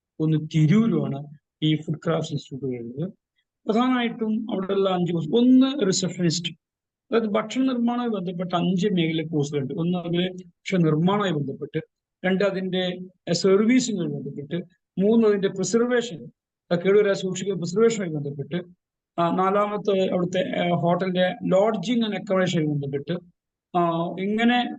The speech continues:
ആ, മൊത്തം അഞ്ച്, അഞ്ച് മേഖലയിലുള്ള കോഴ്സുകൾ ഈ ഫുഡ് ക്രാഫ്റ്റ് ഇൻസ്റ്റിറ്റ്യൂട്ടിൽ ലഭ്യമാണ്. അതിന് യോഗ്യത എസ് എൽ സി അല്ല, പ്ലസ് ടു ആണ്. ഈ വ-, കഴിഞ്ഞ വർഷം വരെ അത്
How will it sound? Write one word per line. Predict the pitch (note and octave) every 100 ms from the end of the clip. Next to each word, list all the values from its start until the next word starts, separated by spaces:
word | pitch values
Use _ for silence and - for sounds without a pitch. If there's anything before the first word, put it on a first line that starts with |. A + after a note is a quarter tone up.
| -
ആ, | F#3
മൊത്തം | F3+ F3+ F#3 C4
അഞ്ച്, | F#3+ D3+
അഞ്ച് | D3 D3 F#3+ G#3+
മേഖലയിലുള്ള | F3 E3+ E3 E3+ E3 E3+ F3 D3+ E3 A#3+ - _ _ -
കോഴ്സുകൾ | E3 D#3 D#3 D3+ D#3+ D#3
ഈ | D#3
ഫുഡ് | D#3 D3 - E3
ക്രാഫ്റ്റ് | D#3 D3 -
ഇൻസ്റ്റിറ്റ്യൂട്ടിൽ | D3 C#3 - C3+ - C#3+ C#3+ C3+
ലഭ്യമാണ്. | C3 - D3+ D#3 F#3 A#3 _ _ _
അതിന് | C4+ D#4 D4+
യോഗ്യത | A3 F#3 D#3+ D#3 E3+
എസ് | D#3+ D3 E3+
എൽ | E3
സി | E3+
അല്ല, | D3+
പ്ലസ് | G#3+ B3 A3+ -
ടു |
ആണ്. | C#3+ - D#3
ഈ | F#3 A3
വ-, | G#3+ G#3+
കഴിഞ്ഞ | G3 A3
വർഷം | G#3 G#3 G#3
വരെ | G3 G#3
അത് | F#3+ G#3